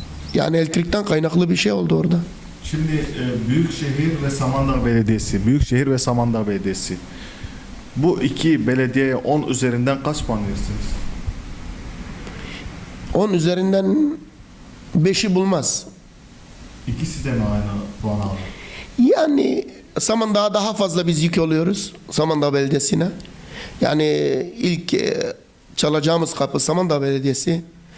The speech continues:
Speaker 1: Ama gene yani böyle kaliteli bir hizmet şu ana kadar hiç kimseden
Speaker 2: Samandağ Belediyesi'ne kaç puan veriyorsunuz?
Speaker 1: Beş altı gibi.
Speaker 2: Büyükşehir?
Speaker 1: Üç dört gibi.
Speaker 2: Üç dört. Yani Büyükşehir daha geride.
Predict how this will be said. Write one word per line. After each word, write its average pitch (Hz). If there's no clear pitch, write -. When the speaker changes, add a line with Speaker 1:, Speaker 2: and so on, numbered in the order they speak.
Speaker 1:
Ama 143
gene 180
yani 131
böyle 151
kaliteli 156
bir 160
hizmet 165
şu 170
ana 147
kadar 151
hiç 160
kimseden 139
Speaker 2:
Samandağ 170
Belediyesi'ne 160
kaç 170
puan 131
veriyorsunuz? 117
Speaker 1:
Beş 180
altı 143
gibi. 131
Speaker 2:
Büyükşehir? 143
Speaker 1:
Üç 139
dört 139
gibi. 120
Speaker 2:
Üç 127
dört. 104
Yani 120
Büyükşehir 135
daha 139
geride. 117